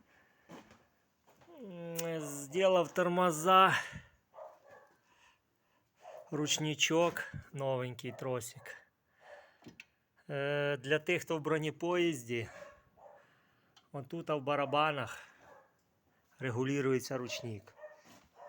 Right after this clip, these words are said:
В ланосах, в опілях, тут в барабанах він регулюється. Там, де рычажок, там просто вильот самого рычага. Можна зробити менший, можна зробити довший.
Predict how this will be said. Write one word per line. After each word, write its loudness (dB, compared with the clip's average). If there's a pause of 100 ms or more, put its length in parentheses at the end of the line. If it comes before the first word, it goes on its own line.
(1040)
В -4
ланосах, 2
в -8
опілях, 0 (360)
тут -6
в -14
барабанах -4
він -12
регулюється. -10 (360)
Там, 0 (600)
де 0
рычажок, -2 (360)
там 0
просто -4
вильот 0
самого -4
рычага. -2 (1120)
Можна 0
зробити -4
менший, -2
можна -4
зробити -6
довший. -4